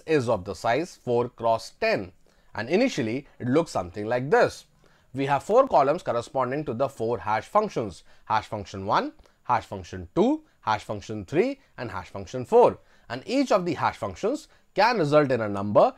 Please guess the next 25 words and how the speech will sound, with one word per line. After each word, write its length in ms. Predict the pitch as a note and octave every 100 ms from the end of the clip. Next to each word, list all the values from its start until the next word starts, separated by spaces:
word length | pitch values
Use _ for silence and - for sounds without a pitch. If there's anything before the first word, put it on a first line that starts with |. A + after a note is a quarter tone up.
| - -
between 340 | A2 A#2 A2+
zero 520 | G2 E3+ F#3+ A#3 A#3 _ _ -
to 80 | A#3
nine. 380 | A#3+ C#3+ G#2 - _ _
That's 380 | A2 A#2 A2+ -
it. 320 | A#3 E3 - - _ _ _ D#3+
This 200 | B3+ C4
is 140 | F#3+
the 100 | D3+
data 300 | G#2 G2+ G#2+
structure 500 | - A2+ - F#3+ C4+ -
which 160 | - C3+
will 160 | D3+ B2+
be 180 | B2
s-, 280 | G2+ - - F#2+
used 460 | F#2 D#3 E3 G3
to 100 | E3
store 360 | C#3 - C#3+ G3 -
all 240 | A#2 G#2
the 160 | G#2+ C3
counts 440 | D#3+ C#3 C#3 D3+
of 160 | A#2+ A2+ -
all 240 | A#2+ C3
the 200 | C3 D3
videos. 500 | F#3+ A3 C#3+ G2+ -